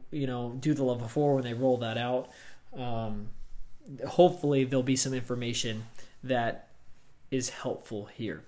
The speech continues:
Um, so I'll do a little bit of talk about this kind of process and my thoughts on it. And then I'll, I, I might even talk a little bit about my experience in certain stages, and then we'll go from there. So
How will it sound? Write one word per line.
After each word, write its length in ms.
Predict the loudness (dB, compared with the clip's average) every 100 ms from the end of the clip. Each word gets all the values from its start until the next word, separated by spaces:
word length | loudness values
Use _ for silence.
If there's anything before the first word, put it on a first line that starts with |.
| -18 -18 -18 -6
Um, 240 | -4 -2
so 220 | 2 8
I'll 80 | 8
do 160 | 8 6
a 20 |
little 280 | 10 10 10
bit 340 | 8 6 4
of 440 | 4 4 4 2 2
talk 220 | 0 2
about 340 | 4 4 2
this 160 | -2 -6
kind 120 | -6
of 60 | -2
process 540 | 4 4 6 4 4
and 80 | 0
my 120 | -2
thoughts 360 | 4 6 6 6
on 160 | 4
it. 120 | 2 -2 -8 -6 -6 0
And 80 |
then 100 | 2
I'll, 300 | 4 2 -2 -4 -2
I, 140 | 0
I 120 | 0 0
might 200 | 2 2
even 180 | 2
talk 220 | 0 0 2
a 60 |
little 200 | 0 2
bit 120 | 2
about 200 | 0 0
my 140 | -2 0
experience 600 | 0 2 4 4 2 0
in 160 | 0 2
certain 300 | 2 2 0
stages, 640 | 2 4 4 2 0 -2 -4 -4 -2 2
and 120 | 2
then 320 | 4 0 -2 -4
we'll 260 | -4 -2 0
go 220 | 0 -2
from 240 | -2 -4
there. 260 | -2 -4 -6 -12 -18 -14 -2
So 360 | 6 6 6